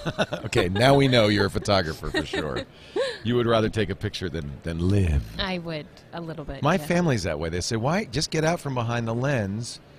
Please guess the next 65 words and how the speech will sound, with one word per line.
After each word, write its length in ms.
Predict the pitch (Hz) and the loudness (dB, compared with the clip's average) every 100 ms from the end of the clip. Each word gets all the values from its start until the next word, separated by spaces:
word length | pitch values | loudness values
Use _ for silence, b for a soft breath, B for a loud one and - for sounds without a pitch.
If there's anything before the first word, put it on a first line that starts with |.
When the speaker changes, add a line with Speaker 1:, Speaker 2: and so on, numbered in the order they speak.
| B B B | B B B
Speaker 1:
and 120 | 120 | -2
enjoy 440 | 120 95 151 220 175 | 0 2 4 4 2
it." 160 | 65 | 0
And 100 | 92 | -4
I 60 | 110 | -2
say, 240 | - 120 107 - | 0 0 -2 -2
"But 160 | 120 110 | -2 2
you're 120 | 135 | 2
gonna 160 | 147 143 | 2 0
thank 380 | - 170 190 104 | -2 -2 -2 -4
me 140 | 87 | -4
in 80 | 90 | -4
ten 260 | 110 104 101 | -2 -2 0
years 360 | 156 107 98 | 0 0 0
when 120 | 98 101 | -2 -2
we 80 | |
have 260 | 104 107 - | 0 -2 -2
pictures 680 | - 110 - 92 98 101 - B B - | -4 -2 -2 -2 -2 -4 -6 B B -6
of 260 | 185 113 | -2 0
this 120 | - 185 | 0 2
event." 160 | 220 254 - | 2 0 -2
Speaker 2:
Exactly. 340 | 208 175 156 | -4 -6 -2
Speaker 1:
I 140 | 202 | 0
had 260 | 240 226 156 | 2 2 0
a 80 | 117 | 0
very, 420 | 101 127 147 151 | 0 2 4 4
we're 120 | 135 | 2
gonna 100 | 196 | 0
get 160 | 147 - | 0 -2
your 60 | 120 | -2
tips 300 | 120 110 104 | -2 -2 -2
in 60 | |
a 20 | 101 | -4
little 140 | 98 | -2
bit. 160 | 104 - | -4 -2
This 160 | 160 185 | -2 -2
is, 160 | 151 - | -4 -4
we 160 | 143 151 | 2 2
are 120 | 160 | 2
gonna 160 | 156 | 0
cover 240 | - 127 123 | -2 -2 -2
a 40 | |
little 120 | 117 | -2
bit 100 | 120 | -2
of 80 | 113 | 0
N 140 | 107 110 | 0 0
A 100 | 113 | -2
B. 320 | 78 71 131 - - - B B B - | -2 -4 -6 -10 -20 -20 B B B 0
Uh, 180 | 104 90 | 2 4
we've 140 | 110 | 4
got 140 | 113 98 | 4 4
a 40 | |
great 320 | 78 101 139 123 | 4 2 2 4
guest 260 | 131 - | 4 4
coming 240 | 123 107 101 | 2 2 0
up 140 | - | -2
in 160 | - 101 | -2 0
a, 100 | - | 2
a 60 | 98 | 2
little 180 | 120 107 | 4 2
bit, 220 | 92 - | 0 0
Mitch, 320 | 110 123 - | 0 0 0
uh, 240 | 95 82 - 92 | 2 2 -2 0
Ogner, 520 | 127 107 90 62 104 - | 0 -2 -6 -8 -10 -4
Onger, 380 | 123 143 82 | -2 0 -4